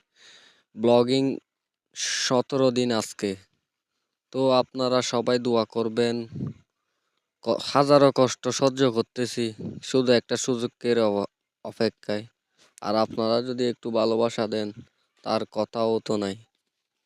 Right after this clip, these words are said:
শুধু একটা লাইক দিবেন আর নতুন হলে সাবস্ক্রাইব করবেন ভাই। তো আমার দিন ডেইলিতেই আমি লাইফস্টাইল, গ্রামীণ লাইফস্টাইল, যা বলে ইংলিশে সিম্পল লাইফ ব্লগ।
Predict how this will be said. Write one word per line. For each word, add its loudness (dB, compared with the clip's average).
শুধু -2
একটা -4
লাইক 2
দিবেন 0
আর 0
নতুন -4
হলে -4
সাবস্ক্রাইব -6
করবেন -2
ভাই। -6
তো -8
আমার -4
দিন -2
ডেইলিতেই 0
আমি -4
লাইফস্টাইল, -2
গ্রামীণ -2
লাইফস্টাইল, -6
যা -2
বলে 0
ইংলিশে -2
সিম্পল -2
লাইফ 2
ব্লগ। 0